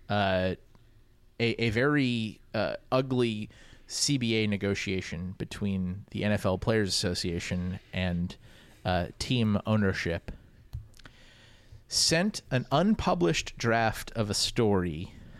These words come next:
about the ongoing negotiations to then team president,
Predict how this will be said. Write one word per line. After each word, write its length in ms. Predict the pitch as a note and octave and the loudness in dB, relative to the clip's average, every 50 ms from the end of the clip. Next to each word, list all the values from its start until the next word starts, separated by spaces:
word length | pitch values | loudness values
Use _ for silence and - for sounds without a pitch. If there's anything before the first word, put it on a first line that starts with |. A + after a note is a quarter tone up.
| - - - - | -20 -8 -2 -2
about 640 | A#2 A#2 - - B2 C3+ D#3 C#3+ B2 - - - - - - - - - - - - - | -2 -2 0 0 2 4 4 2 0 -2 -6 -14 -14 -18 -20 -20 -20 -20 -20 -20 -20 -10
the 120 | - A2+ A2+ | -2 0 2
ongoing 420 | G#2+ G#2 G#2 G2 G#2+ G2 F#2+ F#2+ | 2 2 2 2 2 2 2 2
negotiations 1040 | F#2+ F#2+ - F#2+ F#2+ F#2 - - F#2+ F2+ E2+ - - - - F#2 F2+ - - - - - - - - - - - - | 0 0 2 2 2 2 0 0 -2 -2 -2 -2 -2 -4 -2 -2 -4 -4 -4 -6 -10 -14 -16 -18 -18 -20 -20 -16 -6
to 180 | - - A2+ A2 | 0 2 2 2
then 720 | G#2+ G#2+ A#2+ B2+ C3 C3+ C3+ C3 C3 C3 C3 B2+ B2 - - - - - - - - - - - - - - _ - _ - - - | 2 2 2 2 4 4 2 2 2 2 2 2 0 0 -2 -8 -14 -16 -18 -18 -20 -20 -20 -20 -20 -20 -20 _ -20 _ -20 -10 -8
team 500 | - - - D3 C#3+ D3 D3+ D3+ D3 C#3+ | -6 -6 -4 -2 -2 0 0 -2 -2 -4
president, 760 | - - D#3 D3+ D#3+ F3+ F3+ - A#3 A#3+ A#3 A#3 A#3+ A#3 G#3 | -2 0 2 2 2 2 0 0 0 2 2 2 2 0 -4